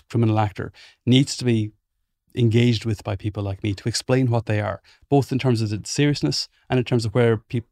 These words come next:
some of the public discussion overstates the extent of the risk. There's a really interesting point in all of this, when people talk about the, the cyber war phenomenon. It's a great book by Thomas Reid called,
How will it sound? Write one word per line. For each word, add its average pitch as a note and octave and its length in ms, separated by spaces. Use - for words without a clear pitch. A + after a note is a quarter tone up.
some A#2+ 200
of A2 60
the G#2 60
public G#2 280
discussion - 440
overstates A#2+ 560
the - 80
extent G#2 300
of - 80
the - 80
risk. - 260
There's A#2+ 100
a D#3+ 40
really F#3 120
interesting C3+ 300
point B2 260
in A2 80
all G#2+ 80
of G2 60
this, - 240
when G2+ 80
people B2 220
talk A2+ 260
about G#2 220
the, G2+ 240
the - 120
cyber A2+ 380
war G#2+ 320
phenomenon. G2+ 560
It's - 120
a - 20
great G#2 160
book A2 180
by G2+ 120
Thomas G2+ 380
Reid G#2+ 220
called, G2 380